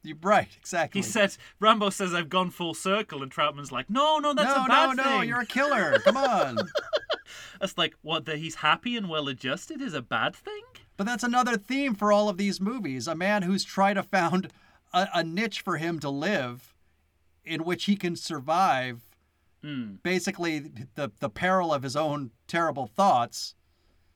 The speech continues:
Speaker 1: and then is brought out of retirement <laughs> to
Speaker 2: Yeah.
Speaker 1: to, you know, go waist deep in,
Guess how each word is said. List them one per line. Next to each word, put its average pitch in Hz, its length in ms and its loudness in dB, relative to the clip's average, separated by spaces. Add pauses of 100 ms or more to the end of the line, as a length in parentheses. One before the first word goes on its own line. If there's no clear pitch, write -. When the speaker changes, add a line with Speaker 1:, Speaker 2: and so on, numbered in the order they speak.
(680)
Speaker 1:
and 160 180 -2
then 185 140 2
is 165 260 -2 (380)
brought 175 240 6
out 180 180 4
of 147 140 -4
retirement 156 840 0
<laughs> - 40 -20 (180)
to 185 340 2 (1400)
Speaker 2:
Yeah. 165 280 2
Speaker 1:
to, 156 260 -2 (140)
you 185 120 -4
know, 135 440 -2
go 160 180 -2
waist 151 500 -2
deep 170 320 -4
in, 151 220 -4